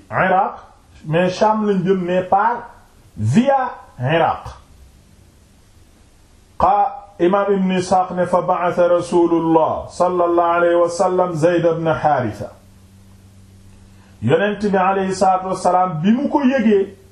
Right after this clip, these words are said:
ne waa Quraysh ñu ngi dem Sham, waaye cette fois-ci du Médine la ñuy jaar,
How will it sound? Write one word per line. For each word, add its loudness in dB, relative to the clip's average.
ne -2
waa 2
Quraysh 0
ñu 2
ngi 4
dem 0
Sham, 0
waaye 0
cette -2
fois-ci 2
du 2
Médine 2
la 4
ñuy 2
jaar, 0